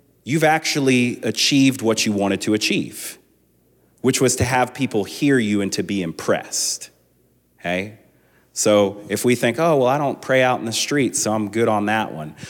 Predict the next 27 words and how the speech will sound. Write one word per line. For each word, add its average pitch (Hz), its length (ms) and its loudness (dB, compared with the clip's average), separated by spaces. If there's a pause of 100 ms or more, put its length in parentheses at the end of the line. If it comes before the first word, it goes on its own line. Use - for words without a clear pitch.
Well, 110 80 0
the 110 100 4
heart 208 400 2
of 135 140 2
what 107 160 2
Jesus 98 480 -4
is 85 100 -4
saying 87 400 -2
here 80 460 -10 (640)
is 127 480 4 (1000)
that 120 300 0
there 143 340 4
are 120 140 4
different 165 680 -2 (560)
cause 143 540 2
and 120 100 2
effect - 720 -2
relationships 104 1300 0 (360)
depending 139 800 0
on 95 380 -2 (200)
how 139 580 0
and 113 300 0
why 104 320 2
we 98 180 -2
do 95 180 -4
different 92 320 -6
things. - 460 -6